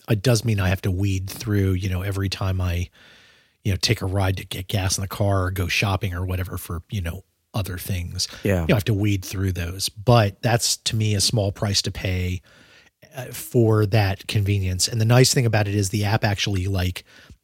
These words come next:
Speaker 1: it'll buzz me at the end of the
Speaker 2: Mm-hmm.
Speaker 1: day, usually, you know, around, like, whatever closing time hour is, seven, eight o'clock at night or something.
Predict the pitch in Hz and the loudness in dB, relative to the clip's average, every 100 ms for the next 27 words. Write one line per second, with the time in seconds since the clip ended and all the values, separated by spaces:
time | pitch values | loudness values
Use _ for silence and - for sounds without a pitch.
0 | - 120 98 107 113 104 101 87 95 95 | 4 6 6 6 6 4 0 -4 -6 -4
1 | 104 104 92 92 92 90 117 262 240 - | 0 2 2 2 0 -2 -2 -2 -2 -4
2 | 202 294 262 107 107 113 110 101 92 107 | -4 -2 0 0 4 4 4 2 -2 -2
3 | 98 95 90 - 104 95 95 - 85 87 | -4 -4 -6 -4 -2 -2 -2 -6 -6 -6
4 | 87 85 87 87 - 98 92 92 101 90 | -6 -6 -4 0 0 0 -4 -6 -6 -8
5 | - 92 92 92 95 98 98 92 - 90 | -8 -8 -8 -8 -4 -2 -2 -2 -4 -6
6 | 120 101 | -8 -10